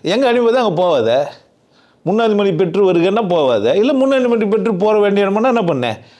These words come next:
முன்னாடி மணி சினிமா தியேட்டர் உள்ள சும்மா விட மாட்டாங்க, என்ன பண்ணா? டிக்கெட் வாங்கின்னு போ. அப்படி தானே? கொட்டால நாடக கொட்டைக்கு டிக்கெட் வாங்க மாட்டாங்க. நாடகம்லாம் போடுறாங்க, தெருக்கூத்துலாம் போடுறாங்களே,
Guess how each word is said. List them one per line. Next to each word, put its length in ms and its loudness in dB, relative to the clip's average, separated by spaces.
முன்னாடி 300 0
மணி 200 0
சினிமா 280 0
தியேட்டர் 280 0
உள்ள 160 0
சும்மா 260 -2
விட 100 2
மாட்டாங்க, 280 -2
என்ன 200 -2
பண்ணா? 400 -6
டிக்கெட் 260 0
வாங்கின்னு 280 -2
போ. 240 -2
அப்படி 200 -2
தானே? 200 0
கொட்டால 520 -2
நாடக 300 0
கொட்டைக்கு 260 0
டிக்கெட் 280 0
வாங்க 220 -2
மாட்டாங்க. 160 -2
நாடகம்லாம் 460 -2
போடுறாங்க, 260 -2
தெருக்கூத்துலாம் 500 0
போடுறாங்களே, 340 0